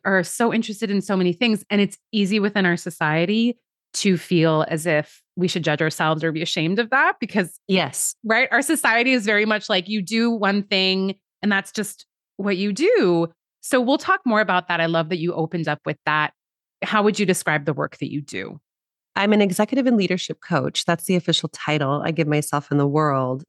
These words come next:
Speaker 2: But really the work I do is bringing people back to themselves. I feel like I'm in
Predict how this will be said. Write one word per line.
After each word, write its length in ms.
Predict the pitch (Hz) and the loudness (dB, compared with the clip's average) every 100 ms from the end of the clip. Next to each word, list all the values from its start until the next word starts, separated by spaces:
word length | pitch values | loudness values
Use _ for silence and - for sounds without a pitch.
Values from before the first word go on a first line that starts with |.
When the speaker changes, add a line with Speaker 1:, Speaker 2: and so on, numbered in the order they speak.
| - | -2
Speaker 2:
But 140 | 170 | 0
really 400 | 190 214 262 262 | 2 4 4 4
the 100 | 208 | 4
work 200 | 175 170 | 2 0
I 100 | 156 | -2
do 220 | 156 156 151 | -2 -2 -4
is 120 | 143 | -2
bringing 340 | 160 165 165 | 0 2 0
people 260 | - 156 151 | -2 -6 -2
back 180 | 139 - | -4 -4
to 100 | - | -2
themselves. 600 | 143 135 123 - - - _ _ _ - | 0 0 -2 -2 -6 -12 _ _ _ -8
I 60 | 170 | -4
feel 160 | 202 | 2
like 220 | 196 175 _ _ - | 2 2 _ _ -6
I'm 240 | 170 180 | 0 2
in 380 | 170 156 151 151 | 4 4 2 -2